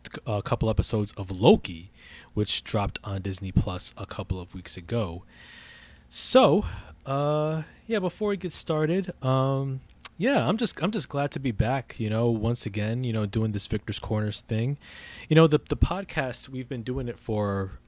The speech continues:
uh, five years now, and, you know, it was great to see Aris and Maurice, you know, back into the fold, you know, joining us for the, uh, for their, uh, guest appearance, uh, last w-, for, uh, two weeks ago. So shout outs to Maurice and Aris,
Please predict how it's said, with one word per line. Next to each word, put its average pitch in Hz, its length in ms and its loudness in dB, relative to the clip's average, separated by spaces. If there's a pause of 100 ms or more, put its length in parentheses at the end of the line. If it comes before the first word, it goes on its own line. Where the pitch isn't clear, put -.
uh, 98 320 -4
five 131 380 -2
years 117 340 0
now, 90 440 -10 (120)
and, 98 560 -6 (560)
you 113 80 -4
know, 113 80 4
it 135 180 4
was 120 180 2
great 135 240 2
to 113 100 -4
see 107 480 -4
Aris 104 360 -2
and 104 120 -2
Maurice, 98 600 -4
you 107 60 -8
know, 95 140 -4
back 104 320 -2
into 110 160 -4
the 98 120 -2
fold, 98 580 -4 (200)
you 107 80 -6
know, 101 100 0
joining 104 340 -2
us 101 120 -4
for 101 200 -6
the, 92 440 -6
uh, 92 300 -6 (400)
for 107 160 -2
their, 92 200 -4 (140)
uh, 107 80 -6
guest 104 240 -4
appearance, 104 600 0
uh, 101 80 -6
last 101 360 -6
w-, 117 60 -16
for, 95 360 -6 (240)
uh, 98 160 -8
two - 140 -2
weeks 107 200 -2
ago. 104 320 -2 (320)
So 117 220 4
shout 156 240 4
outs 151 140 2
to - 120 0
Maurice 120 420 2
and 110 160 -4
Aris, 107 520 -2